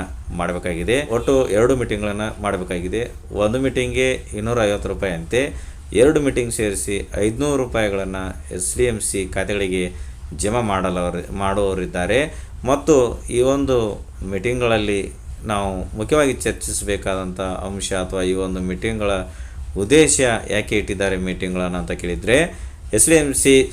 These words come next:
ಸದಸ್ಯರುಗಳಿಗೆ ಎಫ್ ಎಲ್ ಎನ್, ಫಂಡಮೆಂಟಲ್ ಲಿಟ್ರಸಿ ಆ್ಯಂಡ್ ನ್ಯೂಮರಸಿ, ಅಂದರೆ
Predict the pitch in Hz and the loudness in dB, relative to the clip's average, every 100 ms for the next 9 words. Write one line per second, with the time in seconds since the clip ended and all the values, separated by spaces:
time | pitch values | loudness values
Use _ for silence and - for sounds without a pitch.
0 | - 113 117 - 113 101 92 104 131 156 | 0 2 4 2 2 2 2 2 0 -2
1 | - - - - - - - - - - | -10 -14 -14 -14 -14 -14 -14 -12 -12 -6
2 | 123 123 - 175 170 139 98 80 - - | 4 4 8 8 8 8 4 -2 -10 -4
3 | 104 117 123 117 107 101 87 98 - 101 | 2 2 2 0 0 -2 0 0 0 -2
4 | 98 92 90 90 87 85 - 127 156 - | -2 -2 -4 -4 -4 -4 0 0 -2 -8
5 | - - - 98 113 156 170 | -12 -8 -2 2 6 6 4